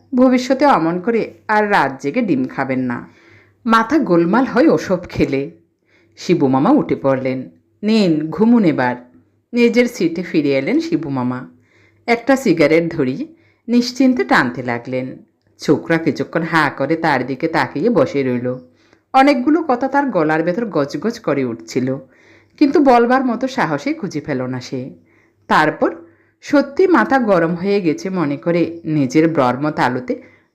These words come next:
টকটক করে টোকা দিলে গোটা তিনেক। দুবার পেটে থাবড়া দিয়ে বুঝতে চাইল সত্যি সত্যি পেট গরম হয়েছে কিনা। শেষ পর্যন্ত হাল ছেড়ে দিয়ে আবার চাদর মুড়ি দিয়ে শুয়ে পড়ল।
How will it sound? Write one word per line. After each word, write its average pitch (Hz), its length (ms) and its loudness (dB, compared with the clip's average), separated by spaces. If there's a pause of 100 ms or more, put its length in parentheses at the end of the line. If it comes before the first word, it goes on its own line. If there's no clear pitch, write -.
টকটক 254 500 2
করে 220 200 2
টোকা 180 340 -2
দিলে 165 220 0
গোটা 131 300 -2
তিনেক। 123 480 -6 (440)
দুবার 160 420 2 (100)
পেটে 165 260 -2
থাবড়া 131 460 -4
দিয়ে 147 300 -6 (360)
বুঝতে 208 380 2
চাইল 240 420 2 (100)
সত্যি 165 400 -4
সত্যি 156 380 -2
পেট 135 300 0
গরম 208 280 0
হয়েছে 135 400 -2
কিনা। 127 440 -6 (440)
শেষ 247 320 2
পর্যন্ত 254 360 0
হাল 170 440 0
ছেড়ে 143 260 -2
দিয়ে 147 240 -4 (440)
আবার 269 300 2
চাদর 226 400 0
মুড়ি 240 240 2
দিয়ে 247 220 0
শুয়ে 139 360 -4
পড়ল। 123 320 -2